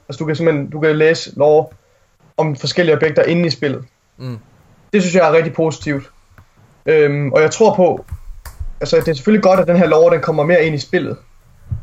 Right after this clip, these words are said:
Speaker 1: Det eneste problem, jeg har med det, det er, jeg tror, der er nogle aspekter af loren, som du ikke vil være i stand til at kunne formidle gennem spillet. Øh, og her,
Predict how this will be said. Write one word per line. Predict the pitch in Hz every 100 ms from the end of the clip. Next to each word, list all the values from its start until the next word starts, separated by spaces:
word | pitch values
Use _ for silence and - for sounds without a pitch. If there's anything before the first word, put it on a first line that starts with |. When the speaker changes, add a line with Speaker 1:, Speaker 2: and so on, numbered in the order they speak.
| - - -
Speaker 1:
Det | 190
eneste | 208 190
problem, | 147 151 208 165
jeg | 151
har | 156
med | 151 151
det, | 147
det | 156
er, | 147 147
jeg | 147 151
tror, | 190 185
der | 151
er | 147 147 131 -
nogle | 175 202 240
aspekter | 185 - 175 156
af | 143
loren, | 143 147 156 151 -
som | - 156 147 135 - -
du | 180
ikke | - 208 196
vil |
være | 156 147
i |
stand | - 185 147
til | 147
at |
kunne | - 135
formidle | 165 180 226 147 139 _ _ _ _
gennem | 190 160 135
spillet. | - 170 135 127 _ _ _ _ _
Øh, | 151 143 135
og | 147
her, | 180 165 139